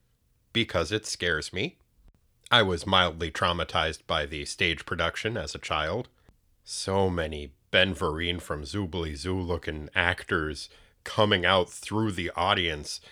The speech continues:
hinting that they might try to interact with the audience. Ugh! Now, I've said it before, the fourth wall is a load-bearing wall. But this discussion can be put off no longer.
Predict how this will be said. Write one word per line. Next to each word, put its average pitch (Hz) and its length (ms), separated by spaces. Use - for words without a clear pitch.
hinting 151 520
that 87 180
they 87 100
might 110 300
try 107 180
to 92 100
interact 123 480
with 107 140
the 87 140
audience. 117 400
Ugh! 190 320
Now, 98 120
I've 107 100
said 147 200
it - 140
before, 78 320
the 80 180
fourth 101 320
wall 82 220
is 76 100
a 85 60
load-bearing 73 580
wall. - 280
But 170 340
this - 360
discussion 104 560
can 90 160
be 90 140
put 80 180
off 78 260
no 73 160
longer. 76 500